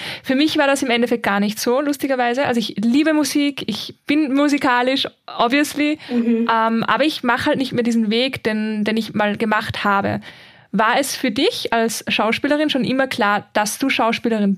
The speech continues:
Speaker 1: bist?
Speaker 2: Mm, weißt du, ich glaub, ich habe über die Frage sehr lang nachgedacht und vor allem, ich sage jetzt mal so vor vier, drei, vier Jahren war das eine sehr präsente Frage in meinem
Speaker 1: Mhm.
Speaker 2: Leben,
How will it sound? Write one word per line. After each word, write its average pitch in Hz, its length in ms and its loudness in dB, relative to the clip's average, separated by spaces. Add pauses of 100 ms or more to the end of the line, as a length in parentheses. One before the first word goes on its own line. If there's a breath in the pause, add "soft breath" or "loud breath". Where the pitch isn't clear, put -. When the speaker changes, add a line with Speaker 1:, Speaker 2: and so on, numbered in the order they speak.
Speaker 1:
bist? - 440 -2 (2250 loud breath)
Speaker 2:
Mm, 269 440 4 (1040 loud breath)
weißt 277 240 2
du, 311 40 4
ich 285 140 -2
glaub, 277 340 0 (280)
ich 285 140 -2
habe 302 140 4
über 277 120 2
die - 100 -2
Frage 247 360 -2
sehr 240 540 0
lang 208 320 0
nachgedacht 208 540 -2
und 226 160 -4
vor - 140 -2
allem, 226 640 2
ich - 100 -6
sage 233 180 2
jetzt 233 160 -2
mal 226 140 0
so 220 140 -6
vor 208 240 -2
vier, 240 760 0 (140)
drei, 220 260 0
vier 233 300 0
Jahren 240 560 0
war 226 100 0
das - 180 -8
eine 226 120 0
sehr 226 260 0
präsente 233 480 -4
Frage 240 300 -4
in 247 100 -2
meinem 240 180 4
Speaker 1:
Mhm. - 60 6
Speaker 2:
Leben, 240 280 -2